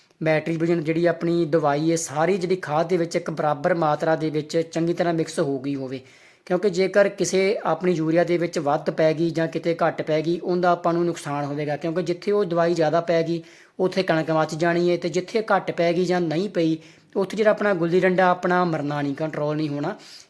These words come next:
ਇਸ ਕਰਕੇ ਆਪਣਾ ਇੱਕ ਆਪਾਂ, ਆਪਾਂ ਕਹਿ ਸਕਦੇ ਕਿ ਵੀ ਚੰਗੀ ਤਰ੍ਹਾਂ ਆਪਾਂ ਨੂੰ ਦਵਾਈ ਚੰਗੀ ਤਰ੍ਹਾਂ ਮਿਕਸਿੰਗ ਹੋਣੀ ਚਾਹੀਦੀ ਹੈ। ਤੇ ਉਸ ਤੋਂ ਬਾਅਦ ਆਪਣੇ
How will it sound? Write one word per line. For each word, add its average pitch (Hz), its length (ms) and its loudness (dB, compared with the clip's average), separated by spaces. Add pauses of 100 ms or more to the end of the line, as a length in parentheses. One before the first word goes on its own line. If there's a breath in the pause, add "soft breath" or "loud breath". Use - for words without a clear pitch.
ਇਸ 190 140 0
ਕਰਕੇ 214 360 2
ਆਪਣਾ 208 240 2
ਇੱਕ 202 140 0 (1500 loud breath)
ਆਪਾਂ, 190 520 2
ਆਪਾਂ 180 240 2
ਕਹਿ 180 140 4
ਸਕਦੇ 180 340 0
ਕਿ 190 140 -4
ਵੀ 180 160 -2
ਚੰਗੀ 180 280 0
ਤਰ੍ਹਾਂ 185 180 4
ਆਪਾਂ 185 140 2
ਨੂੰ 180 120 2
ਦਵਾਈ 156 280 2
ਚੰਗੀ 175 260 -2
ਤਰ੍ਹਾਂ 185 200 2
ਮਿਕਸਿੰਗ 165 360 0
ਹੋਣੀ 156 220 -2
ਚਾਹੀਦੀ 143 380 -2
ਹੈ। 190 60 -2
ਤੇ - 400 -8
ਉਸ 185 100 2
ਤੋਂ 202 160 0
ਬਾਅਦ 175 300 4
ਆਪਣੇ 185 480 2